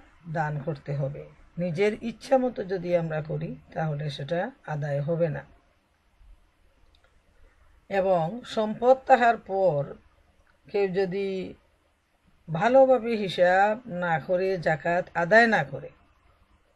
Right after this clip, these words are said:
তাহলে অনাদায়ের জন্য তাকে কঠিন পীড়াদায়ক আযাব ভোগ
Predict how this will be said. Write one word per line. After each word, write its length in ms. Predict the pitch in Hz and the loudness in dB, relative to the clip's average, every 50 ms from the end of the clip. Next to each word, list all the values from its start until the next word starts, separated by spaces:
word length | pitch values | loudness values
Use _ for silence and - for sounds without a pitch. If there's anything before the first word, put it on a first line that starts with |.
| _ _ _ _ _ _ _ - - - - - - _ 165 160 | _ _ _ _ _ _ _ -18 -16 -16 -16 -20 -20 _ 0 4
তাহলে 540 | 202 208 214 240 240 220 202 175 156 160 185 - _ _ _ _ _ _ _ _ _ _ _ _ _ _ _ _ _ _ _ _ | 4 6 6 6 4 4 2 0 -2 -2 -6 -12 _ _ _ _ _ _ _ _ _ _ _ _ _ _ _ _ _ _ _ _
অনাদায়ের 640 | 180 190 196 196 190 185 196 202 214 214 214 190 170 | -4 0 2 2 2 4 4 4 4 4 2 0 0
জন্য 340 | 185 190 180 175 170 165 | -2 -2 0 -2 -4 -4
তাকে 420 | 151 180 160 160 143 170 165 156 143 143 - | 0 0 0 0 -2 -6 -8 -8 -8 -10 -10
কঠিন 500 | 202 208 208 247 254 254 247 226 214 196 | -10 -8 -6 -4 -4 -4 -4 -4 -6 -6
পীড়াদায়ক 840 | - 202 180 165 170 160 151 156 156 156 156 170 180 202 - - - | -8 -6 -4 -2 -2 -2 -2 -2 -4 -2 -2 -2 -2 -4 -4 -6 -6
আযাব 400 | 160 160 147 170 170 190 226 254 - _ _ _ _ _ _ - 160 | -6 -4 -2 -2 -2 -4 -4 -8 -14 _ _ _ _ _ _ -10 -6
ভোগ 140 | 160 165 | -6 -6